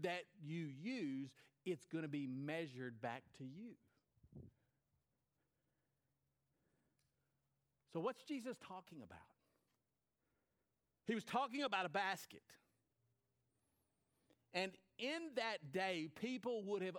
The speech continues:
understood the concept of the basket because a farmer who would raise wheat would hire day laborers. And he would give them a basket.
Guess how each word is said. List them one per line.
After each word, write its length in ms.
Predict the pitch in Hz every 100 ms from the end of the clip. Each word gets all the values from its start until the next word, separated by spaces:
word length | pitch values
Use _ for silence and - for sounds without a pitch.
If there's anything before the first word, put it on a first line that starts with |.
| 170
understood 960 | 165 151 127 - - 262 226 170 156 135 - -
the 100 | 151
concept 800 | - 196 220 208 - 170 151 -
of 140 | 135 127
the 80 |
basket 680 | 113 123 185 220 - - 131 127 - - -
because 720 | 156 - 147 175 170 165 - - - _
a 100 | 151 131 - -
farmer 720 | 233 277 262 156 113 120 131 - _
who 160 | 165 170
would 200 | 156 135 123
raise 500 | 147 175 202 190 - - -
wheat 400 | 220 196 135 139 - _ _ _ -
would 180 | 135 147
hire 480 | 135 151 156 151 147 120 123
day 180 | 135 143
laborers. 380 | 104 98 82 76 - - - _ _ _ _ _ _ _ _ _ _ _ _ _ _ _
And 160 | 151 147
he 180 | 165 175
would 300 | 165 143 131
give 320 | 190 247 196
them 380 | 170 156 151 143 - - _ _
a 60 | 127
basket. 640 | 131 147 139 - - 127